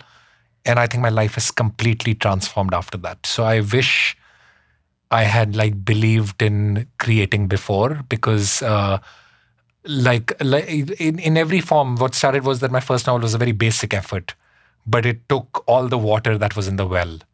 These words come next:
So for the next novel, unconsciously, I knew I had to fill the well again.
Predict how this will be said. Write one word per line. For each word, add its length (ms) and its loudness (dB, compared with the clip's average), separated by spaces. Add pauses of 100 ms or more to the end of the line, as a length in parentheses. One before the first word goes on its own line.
(320)
So 180 0
for 80 0
the 100 0
next 340 0
novel, 560 0 (720)
unconsciously, 760 0
I 40 2
knew 200 0
I 40 4
had 100 -2
to 60 -4
fill 220 -2
the 100 0
well 220 2
again. 440 -2